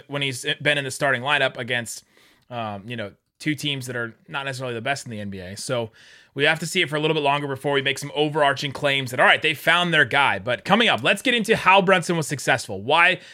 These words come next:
did he have such a good game in this one? Why was Brunson good? We'll talk about that coming up. But before we do, over candlelight, let me tell you about rock auto dot com.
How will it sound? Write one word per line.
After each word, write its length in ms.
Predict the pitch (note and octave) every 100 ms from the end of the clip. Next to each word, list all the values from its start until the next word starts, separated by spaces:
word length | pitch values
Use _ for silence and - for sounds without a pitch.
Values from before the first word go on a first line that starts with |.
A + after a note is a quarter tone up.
| -
did 100 | E3+
he 80 | E3
have 140 | C#3+
such 180 | D#3+ D3
a 40 |
good 180 | C#3+ C3
game 240 | C#3 C3+
in 60 | C3
this 160 | B2+ C#3
one? 160 | B2+
Why 160 | B2+ D3+
was 160 | D3+
Brunson 320 | C3 C3+ B2 A#2
good? 160 | C3
We'll 80 | B2
talk 180 | C#3+ C#3+
about 160 | C3+
that 240 | B2+ B2 - - -
coming 220 | - G3+ F#3
up. 120 | C3
But 100 | C3+
before 320 | C3 G3+ A#3+
we 120 | B3
do, 460 | D3 A3+ A#3 C#3+ - _ _ _ _ -
over 240 | A#3+ D4+
candlelight, 600 | - F3+ B3 A3 C3+ A2
let 120 | D3
me 100 | C#4
tell 160 | A#3+ G#3+
you 100 | G#3
about 300 | F3+ F3 C3+
rock 340 | C#3+ F3+ F#3+ -
auto 320 | D#3 D#3 D3+
dot 380 | B2 D3 D3 -
com. 360 | C#3+ C3+ G2+